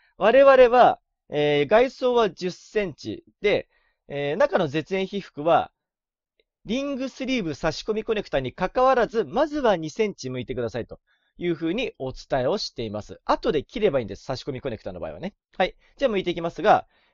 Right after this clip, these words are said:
えー、このようにですね、短い電線向く場合、反対側をですね、ある程度こうやって曲げてあげた方がいいです。結構この抜けていってしまいますんでね。はい。じゃあ向いていきます。まずは外装十センチです。はい。えー、宝山さん、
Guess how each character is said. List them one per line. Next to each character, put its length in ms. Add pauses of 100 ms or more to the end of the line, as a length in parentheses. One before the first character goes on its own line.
え 280
ー、 40
こ 100
の 80
よ 40
う 20
に 60
で 80
す 100
ね、 140
短 360
い 80
電 160
線 320
向 120
く 120
場 100 (100)
合、 140 (320)
反 200
対 160
側 140
を 20
で 80
す 100
ね、 180
あ 60
る 80
程 100
度 80
こ 60
う 20
や 20
っ 20
て 80
曲 140
げ 80
て 80
あ 60
げ 100
た 80
方 140
が 80
い 40
い 20
で 100
す。 100 (160)
結 160
構 160
こ 120
の 180
抜 100
け 120
て 100
い 20
っ 60
て 100
し 100
ま 100
い 40
ま 100
す 140
ん 20
で 100
ね。 180 (340)
は 80
い。 80 (500)
じ 80
ゃ 20
あ 20
向 100
い 60
て 80
い 40
き 80
ま 220
す。 160 (240)
ま 140
ず 80
は 180
外 200
装 200
十 120
セ 160
ン 40
チ 100
で 220
す。 140 (200)
は 100
い。 100 (460)
え 280
ー、 20
宝 160
山 140
さ 160
ん、 140